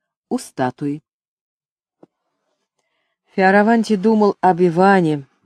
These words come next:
и о том, чего ждать от великого князя, приказавшего ему завтра явиться в Красное Село. Неужели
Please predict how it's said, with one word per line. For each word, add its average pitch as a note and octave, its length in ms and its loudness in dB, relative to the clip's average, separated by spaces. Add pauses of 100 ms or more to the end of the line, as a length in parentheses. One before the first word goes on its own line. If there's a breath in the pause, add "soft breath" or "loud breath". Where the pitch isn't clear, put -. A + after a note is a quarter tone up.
(100)
и - 60 -2
о D#3+ 140 0
том, F#3+ 260 -2
чего G3 380 -2
ждать F#3 480 -2
от E3 180 -6
великого D#3+ 500 -2
князя, D3+ 640 -2 (640)
приказавшего E3+ 760 0
ему E3+ 400 0
завтра E3+ 480 -2
явиться E3 500 -4
в - 80 -18
Красное D#3+ 560 -4
Село. D3+ 560 -2 (880)
Неужели D#3+ 640 -4